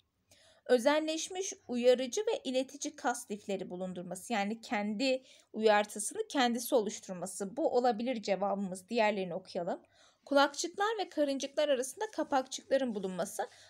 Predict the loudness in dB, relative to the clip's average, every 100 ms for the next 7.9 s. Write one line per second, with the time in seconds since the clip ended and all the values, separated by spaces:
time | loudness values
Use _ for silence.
0 | -8 0 2 2 0 0 0 0 -2 0
1 | -2 0 -2 0 0 0 -4 -8 -6 -6
2 | -4 -2 -2 -2 -4 -4 -2 -2 -4 -8
3 | -2 -2 -2 -10 -12 -16 _ -20 -10 -6
4 | 2 2 2 -2 -2 -2 -4 -6 -8 -6
5 | 0 2 0 -2 -2 -4 -8 -4 -2 0
6 | 0 -2 -6 -6 0 0 2 -2 -4 0
7 | 2 2 0 0 -2 -6 -6 -8 -10